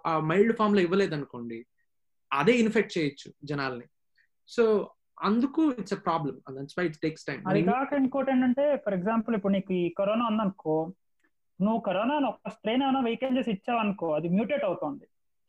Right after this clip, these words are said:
Speaker 2: So you need to find something that is common across all the strains and attack that. ఇప్పుడు ఆ కామనాలిటీ ఏంటో వెతకడానికి టైమ్ పడుతుంది. And to get a vaccine that will induce your, అంటే నీ బాడీలో, see, it's, think of it this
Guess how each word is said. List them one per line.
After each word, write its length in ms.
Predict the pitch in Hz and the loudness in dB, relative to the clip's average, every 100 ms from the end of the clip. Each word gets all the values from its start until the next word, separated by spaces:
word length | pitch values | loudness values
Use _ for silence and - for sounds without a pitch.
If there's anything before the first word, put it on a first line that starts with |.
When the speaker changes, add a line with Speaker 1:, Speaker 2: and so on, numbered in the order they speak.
| 196 | 0
Speaker 2:
So 40 | |
you 220 | 185 202 | 2 4
need 160 | 254 320 | 2 0
to 120 | 320 | -2
find 340 | 294 220 220 | -4 -2 0
something 420 | 285 226 202 196 285 | 0 -2 -4 0 0
that 140 | 254 233 | 0 -2
is 40 | - - | -4 -4
common 300 | 180 190 247 | -2 0 0
across 340 | 240 190 240 - - | 0 -2 -4 -4 -2
all 120 | 190 | 0
the 80 | 233 | 0
strains 380 | 240 - 151 139 - _ _ - | -2 -8 -10 -10 -20 _ _ -4
and 120 | 247 254 | -2 0
attack 380 | 190 226 196 | -2 -2 0
that. 160 | 165 135 - _ _ _ _ _ - - | -2 -4 -10 _ _ _ _ _ -20 -20
ఇప్పుడు 180 | 185 226 | -6 -2
ఆ 120 | 180 | -2
కామనాలిటీ 880 | 196 - - 175 202 262 277 269 - | -4 -8 -4 0 0 0 0 -2 -2
ఏంటో 420 | 262 247 247 - | -2 0 0 0
వెతకడానికి 520 | 254 226 - 226 254 240 | -2 -2 -4 -2 -2 -2
టైమ్ 240 | 214 214 | -2 -2
పడుతుంది. 460 | 190 - 143 160 - _ 196 | -2 -6 -12 -18 -20 _ -2
And 120 | 208 | -2
to 120 | 196 | 0
get 200 | 190 180 196 | -2 -2 -2
a 40 | |
vaccine 600 | 269 220 214 - 269 294 269 - _ _ 180 | -2 -2 -6 -8 -2 0 0 -2 _ _ -4
that 120 | 202 202 - | -4 -6 -6
will 140 | 220 214 - _ - | -4 -4 -8 _ -8
induce 500 | 190 208 226 302 320 - _ 196 | -2 2 2 2 -2 -6 _ -2
your, 240 | 208 - | -2 0
అంటే 140 | 196 | 2
నీ 120 | 214 220 | 2 2
బాడీలో, 540 | 175 180 220 262 302 | 2 0 0 0 0
see, 320 | 262 - 202 | -2 -4 -2
it's, 300 | 175 185 185 - _ | -2 -4 -8 -14 _
think 180 | 240 277 | -2 0
of 80 | 240 | 0
it 60 | 226 | 0
this 160 | 190 | -2